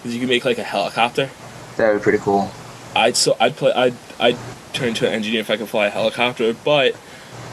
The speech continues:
Speaker 1: if they do implement it, you'd still have to buy the ride skill, and you'd have to get all the crap together to get that, and I would guess it would probably be almost the same amount, the same price, so it's really not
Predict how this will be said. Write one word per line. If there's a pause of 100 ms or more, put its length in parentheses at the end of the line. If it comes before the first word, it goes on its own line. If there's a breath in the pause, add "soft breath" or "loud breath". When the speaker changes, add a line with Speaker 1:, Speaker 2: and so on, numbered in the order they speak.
(160 loud breath)
Speaker 1:
if
they
do
implement
it,
you'd
still
have
to
buy
the
ride
skill, (120)
and
you'd
have
to
get
all
the
crap
together
to
get
that, (300)
and
I
would
guess
it
would
probably
be
almost
the
same
amount, (180)
the
same
price,
so
it's
really
not